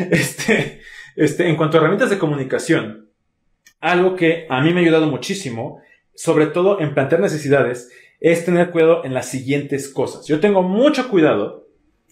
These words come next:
en, uno, expresarme en singular, porque el plural en cuanto a negociación invisibiliza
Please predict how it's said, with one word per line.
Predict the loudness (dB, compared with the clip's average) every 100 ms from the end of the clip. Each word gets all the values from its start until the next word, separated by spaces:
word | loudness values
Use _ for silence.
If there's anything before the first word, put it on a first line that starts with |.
| _ _ _
en, | -2 0 -2 -6 -16 0
uno, | 2 2 -2 -12 _ _ _ _ _ _ _ _ _ _ _ -20 _
expresarme | -2 0 -2 -2 0 2 2 4 0 0 2
en | 2 2
singular, | -2 -4 -2 -4 -4 0 2 0 -4 -18 _ _ _ _ _ _ _ _ _ _
porque | -2 2 2
el | 0
plural | -2 2 2 2 -2 -6
en | -4 -4 0
cuanto | 0 0 0 0
a | 0
negociación | -4 -6 -8 -10 -6 0 0 0 -6
invisibiliza | -10 -10 -14 -14 -14 -10 -10 -8 -8 -8 -10 -10